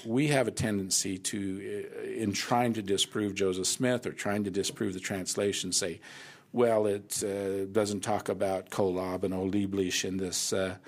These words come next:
in this, uh, uh, hypocephalus." It's not supposed to. It shouldn't do. Because Joseph Smith isn't giving us a translation. He's given us an explanation saying this represents this and this represents that.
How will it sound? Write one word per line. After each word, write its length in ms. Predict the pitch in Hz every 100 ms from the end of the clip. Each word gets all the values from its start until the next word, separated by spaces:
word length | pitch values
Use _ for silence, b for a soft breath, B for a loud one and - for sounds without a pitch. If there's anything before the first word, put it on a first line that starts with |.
| B B B -
in 220 | 113 95
this, 340 | 92 92 - 104
uh, 260 | 95 92 92 - - -
uh, 160 | - 98
hypocephalus." 1080 | - 104 98 - 104 - 92 85 - - - - b b
It's 220 | 107 -
not 160 | 117 101
supposed 460 | - 117 139 143 -
to. 120 | - - _
It 120 | -
shouldn't 380 | - 143 135 92
do. 200 | 92 78 - _ b b b b b
Because 240 | 110 107 90
Joseph 300 | 107 98 95
Smith 240 | 107 92
isn't 280 | 107 107 -
giving 240 | 101 95
us 140 | 87 -
a 40 |
translation. 680 | - 87 80 85 82 - 98
He's 200 | 98 87
given 200 | 92 90
us 160 | 87
an 60 | 104
explanation 640 | 85 - 98 107 113 -
saying 260 | - 87 87
this 240 | 104 113
represents 540 | 107 101 104 95 92 -
this 240 | 104 98
and 100 | 87
this 160 | 113 -
represents 540 | 101 - 90 95 87
that. 260 | 98 85